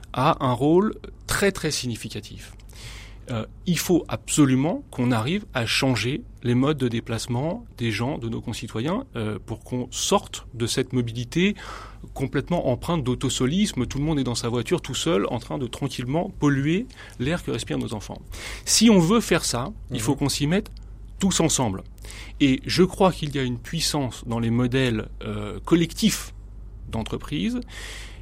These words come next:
Speaker 1: qui n'est pas la même, qui n'est pas de même nature que celle, euh, des, des modèles, euh, euh,
Speaker 2: Traditionnels,
Speaker 1: capitalistiques, tra-,
Speaker 2: capi-,
Speaker 1: cap-,
Speaker 2: traditionnels et capitalistiques, ou
Speaker 1: absolument.
Speaker 2: conventionnels, comme disait, euh
Speaker 1: Et du coup,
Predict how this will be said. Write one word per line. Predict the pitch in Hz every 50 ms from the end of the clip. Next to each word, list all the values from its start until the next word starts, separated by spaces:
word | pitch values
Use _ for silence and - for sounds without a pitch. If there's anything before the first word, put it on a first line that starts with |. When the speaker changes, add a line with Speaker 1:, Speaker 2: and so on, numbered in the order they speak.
| - - -
Speaker 1:
qui | - 156
n'est | 165 170 175
pas | - - - 262 254
la | 226 190 170
même, | 160 165 175
qui | 185 - - 160
n'est | 165
pas | 170 - 226
de | 196 175
même | 175 185 185 185
nature | 180 175 170 - - - 175 190 233 262 262 - - - - -
que | - 165 160
celle, | - - - 185 202 226 240 226 - - -
euh, | 135 127 123 127 127
des, | 120 123 139 131 147
des | 135 139
modèles, | 139 143 143 131 147 160 180 196 214 202 - -
euh, | 131 117 117 113 113 110 110 110 110 107 104 98 - - -
euh, | 110 107 98 101 101 107
Speaker 2:
Traditionnels, | - - 131 127 135 135 131 127 131 147 - 185 -
Speaker 1:
capitalistiques, | -
tra-, | - - 117
Speaker 2:
capi-, | - 127 117 - - -
Speaker 1:
cap-, | 127 - - -
Speaker 2:
traditionnels | - - 120 120 - 131 139 147
et | 143
capitalistiques, | 143 123 110 123 131 -
ou | 160
Speaker 1:
absolument. | - - 147 135 135
Speaker 2:
conventionnels, | - - 131 120 110 107
comme | - 110
disait, | 107 110 107 113 113 107
euh | 104 107
Speaker 1:
Et | 147 151
du | 135 170 185
coup, | - 247 254 247 220